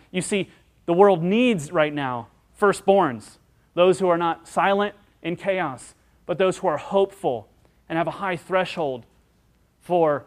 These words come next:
accomplishing good things. You say, "Well, that's not me. I, I'm, that's not me. I'm, I'm introverted." And I want to caution you to not use your personality and temperament as introverted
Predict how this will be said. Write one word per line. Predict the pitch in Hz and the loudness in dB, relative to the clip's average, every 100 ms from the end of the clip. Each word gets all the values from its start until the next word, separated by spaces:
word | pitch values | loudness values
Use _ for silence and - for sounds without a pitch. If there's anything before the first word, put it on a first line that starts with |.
| _ _ _ | _ _ _
accomplishing | - - 180 165 160 160 139 | -20 -6 -4 -4 -6 -8 -6
good | 143 120 | -6 -8
things. | 139 117 101 - _ _ _ _ _ _ _ _ _ _ _ _ | -12 -14 -18 -20 _ _ _ _ _ _ _ _ _ _ _ _
You | |
say, | 156 | -10
"Well, | 151 156 | -4 -2
that's | 156 165 - | -2 -6 -6
not | 151 | -8
me. | 147 175 151 | -6 -8 -8
I, | 127 - | -8 -10
I'm, | 139 143 _ _ _ | -10 -12 _ _ _
that's | 156 208 | -8 -6
not | 160 | -4
me. | 160 170 | -4 -4
I'm, | 139 135 | -4 -6
I'm | 135 139 127 - _ _ | -8 -8 -8 -12 _ _
introverted." | 160 170 - 131 117 107 101 113 _ _ _ _ _ _ _ _ _ - | -10 -8 -8 -8 -8 -12 -16 -20 _ _ _ _ _ _ _ _ _ -4
And | 151 | 0
I | |
want | 165 180 | 2 0
to | 170 | -2
caution | - 175 - 156 | -4 -4 -2 -4
you | 135 131 | -4 -4
to | 151 | -6
not | 147 170 165 | -4 -4 -4
use | 143 160 156 139 - | -6 -2 -2 -2 -6
your | 139 | -8
personality | - 165 - 147 147 147 | -6 -8 -8 -8 -8 -8
and | 131 | -10
temperament | - 160 143 131 117 | -12 -12 -10 -10 -12
as | 120 - | -14 -10
introverted | 160 - 135 123 117 | -10 -8 -10 -8 -10